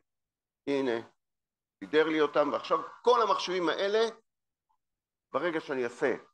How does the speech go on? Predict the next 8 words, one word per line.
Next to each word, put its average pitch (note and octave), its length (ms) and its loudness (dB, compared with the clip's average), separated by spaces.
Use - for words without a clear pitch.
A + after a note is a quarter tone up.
הצג D#3 340 -2
תפריט, - 580 -4
ברגע D3 220 -4
שאני B2 280 -4
אעשה G#2+ 400 -4
הצג - 300 -6
תפריט, - 580 -6
אז G3 440 0